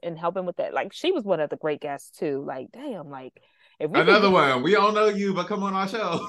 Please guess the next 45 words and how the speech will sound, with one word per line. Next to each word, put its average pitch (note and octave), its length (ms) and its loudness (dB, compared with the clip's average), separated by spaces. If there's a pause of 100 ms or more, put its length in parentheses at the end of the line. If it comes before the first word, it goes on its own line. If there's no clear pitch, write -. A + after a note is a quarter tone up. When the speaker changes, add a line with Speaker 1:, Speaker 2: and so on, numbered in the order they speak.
Speaker 2:
<laughs> C#4+ 120 -14
Speaker 1:
Yes, D4+ 600 2
like, A3 420 6
she, B3 640 -6
and G3 140 0
I G#3 240 -2
follow G#3 340 2
her G3 320 0 (100)
on E3+ 320 -6 (360)
any G#3+ 220 -2
social G3 320 -6
media F#3 260 -2
platform F3+ 400 -2
I D#3 100 -6
can F3 240 -8
now D3+ 140 -4
because D#3+ 300 -4
she - 180 -8
still F#3+ 400 -2
gives D3+ 300 -6
out C#3 260 -6
dope D3+ 280 -2
advice C#3+ 420 -8
to - 140 -10 (200)
any G3 320 2
and D3 140 -6
everybody D#3 460 -2
who D#3+ 80 -8
wants C#3+ 320 -8
to E3 120 -6
hear D#3 360 -4 (100)
her E3 120 2
voice D3 460 0 (240)
and, E3+ 100 4
like, C3+ 200 4
see D3+ 300 -6
her D3 540 -2 (360)
like, C#3 280 -2
be D3 440 0
just - 260 -10
amazing. C3 640 -2
So, C3+ 380 2 (340)
yeah, F3+ 220 6
yeah, D3 140 4
yeah. B2 320 0